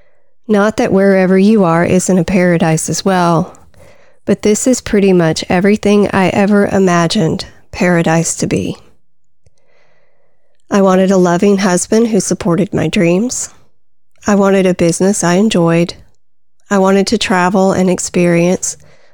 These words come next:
my creative side. I wanted a little savings so that money wasn't a constant worry. I accomplished all of these by being brave and making choices that aligned me to receive.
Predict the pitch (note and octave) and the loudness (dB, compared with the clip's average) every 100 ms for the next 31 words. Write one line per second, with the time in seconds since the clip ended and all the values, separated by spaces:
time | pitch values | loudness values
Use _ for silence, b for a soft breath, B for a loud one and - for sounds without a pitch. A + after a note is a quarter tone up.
0 | b A#3+ A#3 C#4+ B3 F3+ F3 F3 - E3+ | b -4 -2 0 2 2 0 -2 -4 0
1 | E3 E3 G#3+ - - - - - - - | 0 0 -2 -10 -20 -20 -20 -20 -20 -20
2 | - - - - - C4 B3 C4+ C#4 A#3 | -20 -20 -20 -20 -8 -2 2 2 2 2
3 | G#3 G#3 G#3+ - F3 F3 G3 G#3 - - | 2 2 0 0 0 2 0 -2 -6 -6
4 | - A3 G#3 G#3 F#3+ G3 F#3+ F3 E3+ F3 | -2 0 0 0 2 2 2 0 0 0
5 | F3+ - - D#3+ - F#3 - E3 E3 F3 | -2 -2 -4 -4 -4 -4 -2 -2 -2 -4
6 | - - - - - - - - - - | -8 -20 -20 -20 -20 -20 -20 -20 -20 -20
7 | - G3+ G3 B3 B3 C#4 A#3+ - - F#3+ | -4 -2 -2 0 0 0 -2 -2 -4 0
8 | G3+ G3+ F3 F3 F3 - E3+ F#3 G3 G#3+ | 0 2 2 0 0 -2 -2 0 2 2
9 | G3+ F3 E3+ F3 - - F#3 F3+ F3 F3 | 2 2 2 0 -4 -6 -2 0 0 0
10 | G#3+ G3+ - F3+ E3+ E3+ - - F#3+ - | -2 -2 -2 0 0 -2 -4 -4 -6 -4
11 | F#3 F#3 F#3+ G3 F#3 G3 G#3+ A3 G#3 - | -2 0 0 0 0 0 -2 -2 -2 -2
12 | G3 F3+ - F#3 F3 E3 - | -2 -2 -2 -2 0 -2 -8